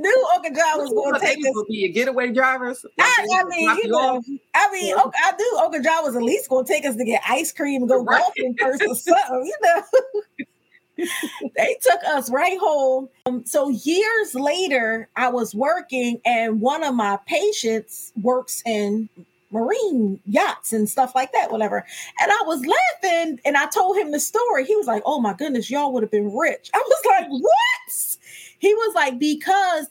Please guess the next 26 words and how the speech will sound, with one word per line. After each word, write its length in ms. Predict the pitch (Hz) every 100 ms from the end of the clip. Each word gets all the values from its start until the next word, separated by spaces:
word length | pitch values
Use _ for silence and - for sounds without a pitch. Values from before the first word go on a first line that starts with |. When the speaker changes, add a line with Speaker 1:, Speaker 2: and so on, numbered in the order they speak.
| 233
Speaker 1:
you 160 | 294
know 160 | 392 392
how 60 |
much 200 | 339 285
money 300 | 240 302 320 285
you 160 | 262
save 720 | 240 - 285 330 330 330 339 - _
somebody 560 | - 330 311 311 311
if 80 | 262
they 120 | 269 294
don't 160 | 294
have 160 | 294 269
to 80 | 240
pull 240 | - 320
the 80 | 254
boat 300 | 202 277 -
out 180 | 269 294
of 60 | 233
the 80 |
water 480 | 226 254 330 370 392 _
Speaker 2:
Yeah. 300 | 370 320 262
Speaker 1:
to 120 | -
get 220 | 233 330 330
that 160 | 302 302
stuff 220 | 339 330 202
done?" 280 | 302 381